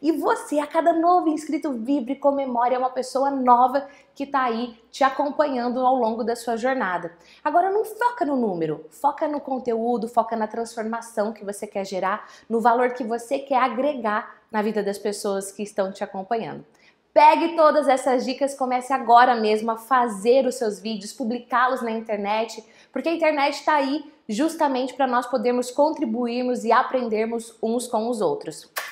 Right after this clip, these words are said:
Beijos, deixa o seu like, deixa o seu comentário, gostou?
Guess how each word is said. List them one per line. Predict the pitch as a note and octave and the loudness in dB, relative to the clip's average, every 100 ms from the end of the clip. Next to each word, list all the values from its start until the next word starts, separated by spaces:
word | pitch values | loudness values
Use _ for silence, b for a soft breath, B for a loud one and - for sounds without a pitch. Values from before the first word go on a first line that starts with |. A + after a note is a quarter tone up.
| B B _ | B B _
Beijos, | G3 D#4 D#4+ D4 A#3+ G#3 | 10 10 10 4 -2 -2
deixa | D4 D#4+ E4 | 2 2 2
o | |
seu | E4 C#4+ | 2 6
like, | C4+ C#4+ C#4 | 6 4 -2
deixa | G#3+ C#4 C#4+ - | 4 6 6 2
o | |
seu | C#4+ | 2
comentário, | C#4+ C4 C4 C#4 D4 B3 | 2 0 4 4 4 8
gostou? | E4 E4 E4+ F4 | 8 8 6 4